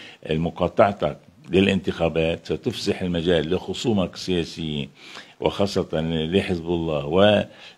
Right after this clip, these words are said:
والمرشحيه من السنة ومن غير الطوائف،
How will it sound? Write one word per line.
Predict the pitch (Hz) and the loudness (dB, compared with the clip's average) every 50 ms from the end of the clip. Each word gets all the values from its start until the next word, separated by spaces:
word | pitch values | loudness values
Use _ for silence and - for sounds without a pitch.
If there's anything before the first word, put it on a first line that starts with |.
| - - - | -8 -2 0
والمرشحيه | 78 85 87 87 87 87 82 82 87 90 90 95 90 - - 87 - - 92 92 98 98 85 | 2 2 4 4 4 2 2 2 2 2 0 0 0 -2 -4 -4 -4 0 2 2 2 2 2
من | 78 90 92 92 | 0 0 0 0
السنة | 92 87 - - 95 95 95 95 92 92 92 | 0 -2 -2 -2 0 0 2 2 2 2 2
ومن | 92 101 110 117 117 113 110 104 | 4 4 4 6 6 4 4 4
غير | 92 92 95 92 87 85 82 | 4 4 4 4 2 2 0
الطوائف، | 76 - - 85 85 87 90 90 - - 101 101 | -2 -2 0 2 4 6 6 6 4 4 2 0